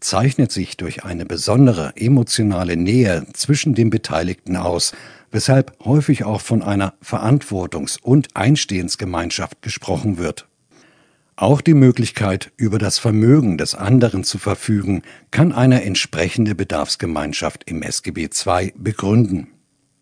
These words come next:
Bei Paaren, die verheiratet sind, sind diese Merkmale eindeutig zu vermuten. Schließlich soll die Ehe ein ganz besonderes Näheverhältnis zwischen den Eheleuten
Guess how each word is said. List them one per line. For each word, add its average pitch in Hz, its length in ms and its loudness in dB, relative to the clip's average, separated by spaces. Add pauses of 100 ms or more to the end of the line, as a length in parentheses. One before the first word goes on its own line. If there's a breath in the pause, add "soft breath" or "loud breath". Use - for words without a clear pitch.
Bei 107 300 -2
Paaren, 85 840 -2
die 92 160 -8
verheiratet 104 680 -2
sind, 101 380 -4 (300 loud breath)
sind 135 320 4
diese 135 200 4
Merkmale 92 680 0 (100)
eindeutig 87 720 -2
zu - 160 -8
vermuten. 82 600 -6 (440)
Schließlich 117 640 0
soll 95 220 -2
die 98 200 -6
Ehe 113 380 2
ein 80 320 -4
ganz 80 280 -4
besonderes 104 720 0
Näheverhältnis 98 1040 -2
zwischen 147 380 2
den 107 160 0
Eheleuten 90 680 -4